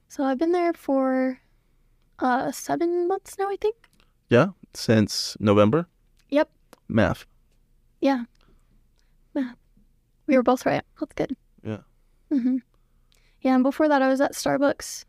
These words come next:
Speaker 1: and I was at Starbucks for, like, <laughs> three years. So that was a while to be there.
Speaker 2: Which one do you like? The, what's the pro, one pro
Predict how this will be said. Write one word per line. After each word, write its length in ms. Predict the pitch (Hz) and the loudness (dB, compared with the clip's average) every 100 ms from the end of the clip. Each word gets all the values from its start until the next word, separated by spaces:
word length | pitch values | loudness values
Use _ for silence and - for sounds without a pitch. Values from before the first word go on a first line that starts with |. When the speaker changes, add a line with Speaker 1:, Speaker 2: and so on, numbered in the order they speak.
| _ - | _ 0
Speaker 1:
and 100 | 277 | 2
I 40 | |
was 100 | 285 | 2
at 100 | 302 | 0
Starbucks 460 | - - - - - | -2 -4 -4 -6 -2
for, 100 | - | 0
like, 300 | - - 302 311 262 | 0 -2 -2 0 0
<laughs> 180 | 254 | 0
three 180 | 311 294 | 2 2
years. 520 | 302 320 320 330 - _ _ _ _ _ _ _ | 4 2 0 -2 -6 _ _ _ _ _ _ _
So 220 | _ 262 | _ -12
that 100 | 247 | -10
was 140 | 269 262 | -12 -10
a 40 | |
while 340 | 254 254 254 254 _ _ _ _ | -8 -6 -8 -10 _ _ _ _
to 60 | _ | _
be 80 | - | -20
there. 80 | - | -8
Speaker 2:
Which 260 | 110 113 - | 0 0 4
one 180 | 127 120 | 4 6
do 60 | |
you 120 | 117 107 | 6 6
like? 360 | 104 95 - - | 6 2 -4 -20
The, 160 | - 101 - _ _ - - | -4 -4 -4 _ _ -20 0
what's 220 | 123 - | 2 4
the 140 | - 156 _ _ _ _ _ _ | 2 2 _ _ _ _ _ _
pro, 500 | - 123 110 117 143 | -4 4 6 6 4
one 340 | - 110 120 143 | 2 4 4 4
pro 520 | - 131 127 127 | 2 4 6 4